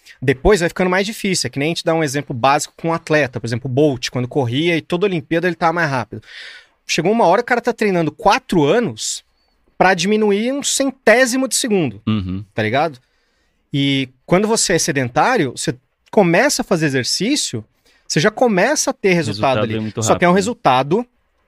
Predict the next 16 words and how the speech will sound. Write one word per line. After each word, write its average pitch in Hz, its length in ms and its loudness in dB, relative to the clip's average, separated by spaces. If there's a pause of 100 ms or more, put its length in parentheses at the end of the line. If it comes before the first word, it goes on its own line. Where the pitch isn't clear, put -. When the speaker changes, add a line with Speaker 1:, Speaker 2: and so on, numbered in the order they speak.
(100)
Speaker 1:
relativo, 127 720 -2
que - 60 -14
você 123 100 -6
vai 117 140 -2
olhar 117 540 -2
na 185 80 -2
avaliação 156 400 -2
física, 180 360 -4
ver, 139 120 -2 (100)
"Pô, 160 260 2 (360)
ganhei 139 420 0
massa 165 340 -2
muscular, 165 560 0
pô, 135 140 -2
perdi 120 440 -4
gordura." 160 400 -2